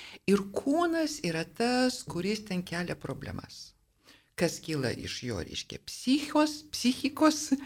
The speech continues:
kas kyla iš kitur, kūnas skauda, kūnas muštrinamas, kūnas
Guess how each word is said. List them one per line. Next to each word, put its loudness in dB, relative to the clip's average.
kas 4
kyla 0
iš 0
kitur, 0
kūnas -2
skauda, 4
kūnas -2
muštrinamas, 4
kūnas 0